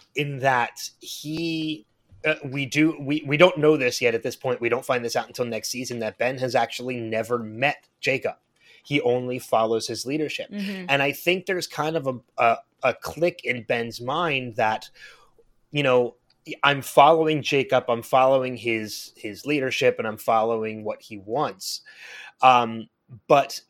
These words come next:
Speaker 1: I've never met this man, and I think I can probably do this better.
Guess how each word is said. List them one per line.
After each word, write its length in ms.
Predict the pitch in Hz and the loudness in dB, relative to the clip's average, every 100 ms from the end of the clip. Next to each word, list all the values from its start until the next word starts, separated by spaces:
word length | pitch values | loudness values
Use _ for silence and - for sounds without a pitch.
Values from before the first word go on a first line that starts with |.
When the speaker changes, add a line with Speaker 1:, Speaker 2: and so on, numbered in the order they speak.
| _ | _
Speaker 1:
I've 200 | 139 127 | 4 4
never 380 | 143 156 156 151 | 2 0 2 2
met 380 | 131 127 127 - | 0 -2 -4 -2
this 200 | 165 - | -4 -2
man, 360 | 160 165 190 - | -2 0 -2 -4
and 160 | 151 143 | -2 0
I 80 | 127 | 0
think 420 | - - 131 - | 0 -4 -2 0
I 120 | 127 | 0
can 200 | 127 131 | 0 -6
probably 520 | - 120 123 120 127 | -2 0 0 0 -4
do 260 | 123 127 113 | -4 -6 -6
this 240 | 107 107 | -6 -8
better. 460 | - - 113 95 82 | -8 2 2 2 -6